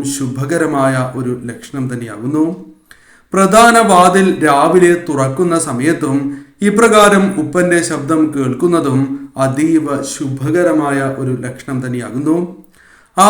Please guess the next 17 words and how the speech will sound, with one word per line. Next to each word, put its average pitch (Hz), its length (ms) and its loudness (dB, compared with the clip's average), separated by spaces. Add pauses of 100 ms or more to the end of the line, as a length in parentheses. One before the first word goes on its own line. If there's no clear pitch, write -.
വീടുകളിലേക്ക് 196 800 4 (140)
ഭാഗ്യം, 139 480 2 (480)
ലക്ഷ്മി 180 460 2
ദേവിയുടെ 196 500 4
കടാക്ഷം, 156 580 -2 (520)
അനുഗ്രഹം 151 680 0 (360)
എന്നിവ 175 360 2 (200)
വന്നു 151 380 0
ചേരാൻ 147 380 -2 (140)
പോകുന്നു 139 500 0 (400)
എന്ന് 143 280 0
തന്നെ 143 300 -2 (140)
അർത്ഥമാക്കാം. 135 680 -6 (640)
ലക്ഷ്മി 202 460 4
സാന്നിധ്യത്താലാണ് 196 1000 4 (140)
ഇപ്രകാരം 160 600 0
സംഭവിക്കുന്നത്. 151 840 -2